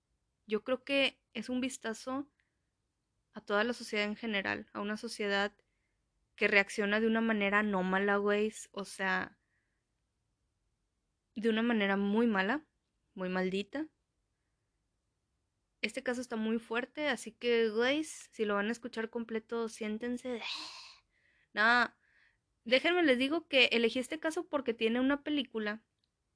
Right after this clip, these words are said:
que está muy hashtag ad hoc a estos tiempos, porque la protagonista, o el protagonista de esta película,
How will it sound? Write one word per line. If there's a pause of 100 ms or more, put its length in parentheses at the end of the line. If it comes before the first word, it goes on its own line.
(460)
que
está
muy
hashtag
ad
hoc
a
estos
tiempos, (880)
porque
la
protagonista,
o
el
protagonista
de
esta
película,